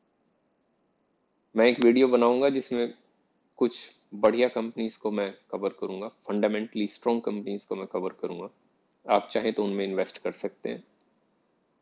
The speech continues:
अगर आपने सही time पर invest किया, तो आपका asset over the period of time बहुत तेजी से बढ़ेगा,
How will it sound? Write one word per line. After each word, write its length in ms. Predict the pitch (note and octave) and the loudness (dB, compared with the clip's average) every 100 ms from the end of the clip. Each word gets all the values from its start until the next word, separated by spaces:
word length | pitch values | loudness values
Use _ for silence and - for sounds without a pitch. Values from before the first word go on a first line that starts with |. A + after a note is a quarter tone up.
| _ _ _ _ _ - | _ _ _ _ _ 2
अगर 180 | G#2+ A#2+ | 6 8
आपने 320 | A2 B2+ B2 | 6 4 -2
सही 240 | - G#2+ | 0 -2
time 240 | A2 A2 G#2+ | 0 -4 -2
पर 160 | G#2+ | -2
invest 440 | G2 F#2+ F#2 - - | -2 -2 -4 -6 -4
किया, 200 | G2 E2+ _ _ _ _ _ _ _ _ | -4 -4 _ _ _ _ _ _ _ _
तो 60 | A2+ | -2
आपका 540 | - A2 - - - | 2 0 0 -2 -2
asset 300 | G#2+ - A2+ | -2 -4 -6
over 280 | - A#2 G#2+ | -4 0 2
the 160 | A2 G2+ - | 2 -2 0
period 180 | G2+ G2 | 2 2
of 140 | F#2+ | -2
time 360 | - F#2+ F2+ - _ _ _ _ _ _ _ _ _ - | -8 -8 -8 -10 _ _ _ _ _ _ _ _ _ -4
बहुत 240 | G2+ - - | -4 -2 0
तेजी 220 | G2 G#2 | 0 0
से 100 | A2+ | 0
बढ़ेगा, 440 | G2+ G2 G#2 - | 2 2 2 -4